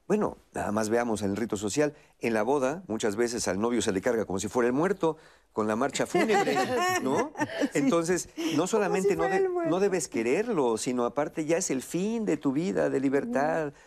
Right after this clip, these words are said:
Speaker 1: el fin de tu vida autónoma e independiente.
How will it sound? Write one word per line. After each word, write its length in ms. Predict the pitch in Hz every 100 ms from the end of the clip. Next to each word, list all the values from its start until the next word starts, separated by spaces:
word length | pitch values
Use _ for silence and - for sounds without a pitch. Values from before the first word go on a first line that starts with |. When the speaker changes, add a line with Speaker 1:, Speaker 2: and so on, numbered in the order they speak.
| _
Speaker 1:
el 160 | 131 131
fin 480 | - 175 214 214 185
de 100 | 170
tu 160 | 156
vida 240 | 160 170 151
autónoma 540 | 151 160 156 143 139
e 20 |
independiente. 720 | 135 139 139 135 156 175 135